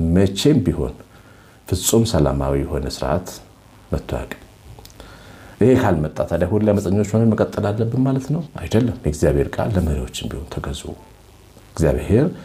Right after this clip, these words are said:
በጎውን ክፉውን እንዲቀጡ እንዲሸልሙ ይሾማችኋል፣ ያስቀምጣችኋል» ይላል።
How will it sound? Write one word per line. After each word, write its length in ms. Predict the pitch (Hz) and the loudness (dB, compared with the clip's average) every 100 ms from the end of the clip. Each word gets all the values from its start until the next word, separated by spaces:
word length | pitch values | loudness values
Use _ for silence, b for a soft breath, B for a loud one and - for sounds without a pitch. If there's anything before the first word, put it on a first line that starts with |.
| B B B B | B B B B
በጎውን 480 | - 69 73 92 143 139 - - - - | -6 -2 2 4 2 -2 -10 -20 -18 -14
ክፉውን 400 | - - 117 147 - | -6 2 2 2 0
እንዲቀጡ 440 | 92 82 87 - - 117 | 0 0 0 -4 -2 -2
እንዲሸልሙ 520 | 92 78 71 71 95 - - - - - - | -2 -2 -2 0 0 -2 -4 -16 -20 -20 -2
ይሾማችኋል፣ 600 | 98 - 65 67 - 65 | -2 0 -2 -2 -4 -4
ያስቀምጣችኋል» 880 | 64 - 57 - - - - 53 - - - - - 101 | -4 -6 -8 -10 -12 -12 -10 -10 -12 -18 -20 -12 0 0
ይላል። 280 | - - | 0 -6